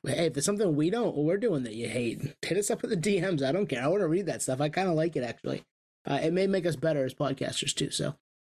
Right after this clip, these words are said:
hit us up with that. If you've got any music world grievances, I, I know a few out there will. Please, please let us know what you're thinking. And, uh, we would, we would love to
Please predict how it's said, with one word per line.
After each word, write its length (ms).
hit 120
us 100
up 120
with 120
that. 220
If 80
you've 120
got 160
any 120
music 480
world 440
grievances, 720
I, 220
I 20
know 480
a 80
few 320
out 160
there 160
will. 400
Please, 440
please 360
let 140
us 140
know 100
what 180
you're 80
thinking. 380
And, 240
uh, 200
we 120
would, 200
we 80
would 140
love 260
to 300